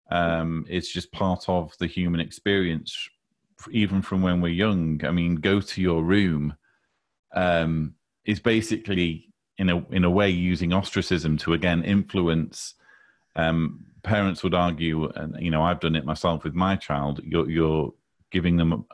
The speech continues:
you're trying to influence them in a positive way rather than kind of weaponizing,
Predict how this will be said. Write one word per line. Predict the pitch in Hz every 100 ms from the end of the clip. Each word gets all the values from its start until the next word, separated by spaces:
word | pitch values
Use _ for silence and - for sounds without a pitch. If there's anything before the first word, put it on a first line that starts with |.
| -
you're | 80 80
trying | 104 104 101
to | 98 90
influence | 95 - 87 80 -
them | 85 80
in | 76 80
a |
positive | - 107 110 104 85 71
way | 69 67 65
rather | 71 78 78 78
than | 76 73
kind | - 76
of | 71
weaponizing, | 73 82 - 87 76 73 71 69 67